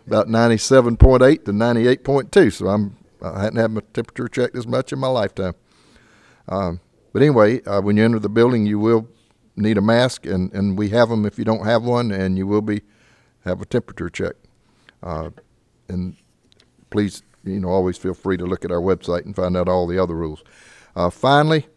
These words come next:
uh, more of a covid additional issue is that the twenty twenty census is underway. I'm concerned, so please, please, please fill out your census. You can do so online,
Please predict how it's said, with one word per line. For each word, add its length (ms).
uh, 220
more 320
of 100
a 140
covid 580
additional 600
issue 460
is 180
that 220
the 80
twenty 340
twenty 360
census 600
is 180
underway. 480
I'm 180
concerned, 640
so 180
please, 600
please, 600
please 480
fill 220
out 240
your 80
census. 520
You 120
can 160
do 160
so 240
online, 640